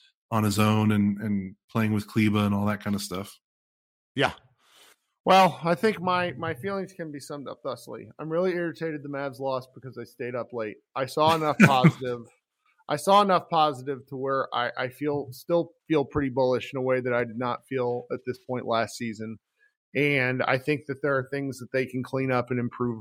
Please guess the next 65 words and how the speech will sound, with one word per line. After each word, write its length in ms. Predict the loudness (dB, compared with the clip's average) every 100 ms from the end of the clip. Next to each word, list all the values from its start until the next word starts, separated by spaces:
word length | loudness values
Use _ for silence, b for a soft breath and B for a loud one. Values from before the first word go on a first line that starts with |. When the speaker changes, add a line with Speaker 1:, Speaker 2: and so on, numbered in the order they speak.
| -6
Speaker 2:
upon. 400 | -2 0 -2 -6 -8
Um, 540 | -2 0 0 -2 -6 -6
it's 180 | -2 2
a, 140 | 4
it's 120 | 4 6
a, 160 | 6 6 4
a, 80 | 6
every 240 | 8 8 10
loss 380 | 12 10 10 6
sucks, 400 | 6 6 0 -2
and 100 | -2
I'm 80 | 2
not 200 | 0 2
gonna 100 | 0
act 240 | 0 2
like 240 | 2 0 -4 -4
it, 180 | -4 -6 _
it 240 | -4 -4 _ -10
doesn't. 400 | -2 0 0 -6 -10 _ b b b -4
Speaker 1:
Right. 320 | 2 2 2
Speaker 2:
Um, 340 | -2 -6 -10 -14 _ _ _
but 300 | -2 -2 -4 _ _ _ _ _ _
there's 220 | -2 -2 0
things 260 | -2 0
they 140 | 0 0
can 160 | 0
build 280 | 0 0 0
on, 280 | 0 0 -2
and, 220 | -6 -6
you 40 |
know, 140 | -4 -2
I, 200 | -2 -2
I 40 |
guess 240 | -2 -4 -4
we 80 |
just 160 | -6 -4
have 140 | -4
to 80 | -4
roll 260 | -2 0 0
over 140 | -2
in 60 | -4
the 40 |
next 280 | -4 -6 -6
game. 200 | -6 -4
They 120 | -4
get 140 | -6 -8
two 140 | -6
days 240 | -4 -4 -6
to 80 |
think 220 | -10 -10 -4
about 300 | -4 -4 -2
this, 300 | -4 -4 -8
and, 120 | -4
you 60 |
know, 100 | -2
we'd 180 | 2 6
always 280 | 8 8 4
looked 260 | 2 0 -4
at 80 |
these 160 | -8 -8
first 300 | -4 -4 -4
four 180 | -4 -4
games 320 | -4 -6 -6
as 120 | -12
tough. 420 | -8 -4 -4 -8